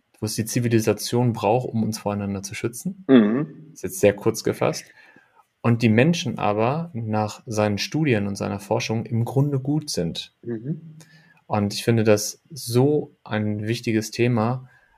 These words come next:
Speaker 1: weil wenn wir selber von uns Menschen so ein schlechtes Bild haben, was für eine Gesellschaft wollen wir denn erschaffen?
Speaker 2: Mhm.
Speaker 1: Ja, ist das nicht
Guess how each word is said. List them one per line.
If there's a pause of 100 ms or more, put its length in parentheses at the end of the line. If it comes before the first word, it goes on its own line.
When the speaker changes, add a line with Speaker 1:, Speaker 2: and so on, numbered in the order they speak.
Speaker 1:
weil
wenn
wir
selber
von
uns
Menschen
so
ein
schlechtes
Bild
haben,
was
für
eine
Gesellschaft
wollen
wir
denn
erschaffen? (260)
Speaker 2:
Mhm.
Speaker 1:
Ja, (120)
ist
das
nicht